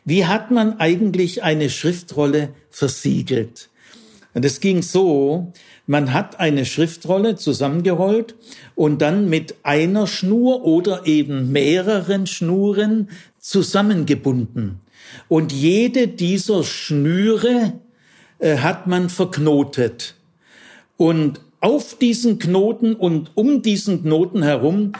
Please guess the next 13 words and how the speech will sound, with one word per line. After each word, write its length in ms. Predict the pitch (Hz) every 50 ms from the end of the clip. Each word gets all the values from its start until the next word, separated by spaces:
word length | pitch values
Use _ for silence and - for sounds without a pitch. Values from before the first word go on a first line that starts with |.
| - - -
hat 220 | - 147 165 -
man 200 | 185 160 147 139
feuchten 680 | 131 - - 156 156 170 190 175 - - - 165 143 -
Ton 400 | - 139 147 151 170 185 180 170
geknetet. 1120 | 175 156 131 127 - - - 131 127 123 123 117 - - 123 117 - - - - - - - _ _ _ _ _ - - - - - - -
Und 200 | 160 156 151 143
wenn 200 | 180 196 220 220
dann 200 | 226 202 185 170
dieser 340 | 190 214 220 208 - 214 -
feuchte 500 | - - 175 180 180 180 - 175 151 160
Ton 380 | - 143 147 143 131 127 123
trocken 400 | - - 233 247 - 269 214 160
war, 520 | 139 131 131 135 147 175 202 190 175 175